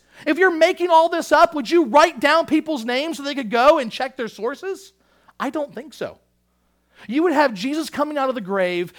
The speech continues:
and thousands of people immediately falling on their faces, believing, rejoicing. You would have those men, you would have kings and princes there as the first eyewitnesses. If you were making this up,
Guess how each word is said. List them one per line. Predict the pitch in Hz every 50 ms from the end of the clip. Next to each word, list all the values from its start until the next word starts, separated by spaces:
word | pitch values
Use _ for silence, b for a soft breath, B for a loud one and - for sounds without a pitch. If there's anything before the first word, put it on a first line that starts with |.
| B B
and | B 220 226 220 208 -
thousands | _ - - 269 269 294 320 330 339 330 247 196 190 180 165 180 175
of | 214 196 -
people | - 269 269 277 - - 196 190 190
immediately | 196 208 226 247 277 311 339 359 349 330 285 262 262 233
falling | - - 277 269 277 294 302 294
on | 285
their | 285 277
faces, | 262 - 247 226 220 226 - - 220 214 202 - B B B B
believing, | 170 240 247 240 254 302 339 339 349 339 320 320 320 320 285 B B B
rejoicing. | B 220 233 226 185 160 165 277 302 330 349 320 330 - 320 311 320 311 240 B B B
You | 247 294
would | 285 277 240
have | 202 240 254 254 254 262 233 - B B B
those | - 247 240 226 226 185
men, | 226 233 262 320 349 359 359 339
you | 311 277
would | 247
have | 214 233 202 -
kings | - 302 339 359 359 330 233
and | 269 233 214
princes | - - 349 359 - - 349 294
there | 226 330 339 339 339
as | 254
the | 269 269
first | - 330 339 320 - 320
eyewitnesses. | 302 302 294 285 311 311 330 294 - 320 311 302 - B B B
If | 269 269 214
you | 330 392
were | 403 349
making | 262 240 262 302 359 - - 339 339
this | 320 302 - -
up, | 302 320 359 349 349 - _